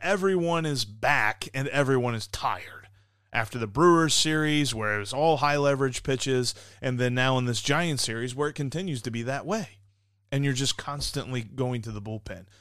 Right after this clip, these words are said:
The Reds really need a big start, and that's why it's so key for Graham Ashcraft and, and for Andrew Abbott in these next two games that they really need to get going.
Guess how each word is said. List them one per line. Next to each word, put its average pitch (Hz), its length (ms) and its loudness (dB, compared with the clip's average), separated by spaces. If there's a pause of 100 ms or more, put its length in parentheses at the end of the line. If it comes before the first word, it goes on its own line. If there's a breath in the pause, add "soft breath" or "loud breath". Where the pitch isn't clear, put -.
(320 soft breath)
The 143 100 0
Reds 151 320 2
really 175 460 4
need 156 180 2
a 139 60 4
big 123 260 -2
start, 113 400 0
and 127 140 -2
that's 147 200 0
why 147 200 0
it's 131 160 -2
so 185 340 2
key 131 440 -4 (300 soft breath)
for 147 120 -4
Graham 143 300 2
Ashcraft 131 600 2
and, 131 120 -2
and 127 220 -2
for 135 140 -4
Andrew 135 340 0
Abbott 131 240 2
in 120 80 -4
these 117 180 -4
next 131 280 -4
two 139 180 0
games 123 500 -2 (340 loud breath)
that 143 140 -2
they 160 160 2
really 156 520 6
need 135 300 0
to 120 100 -2
get 107 240 -4
going. 101 400 -8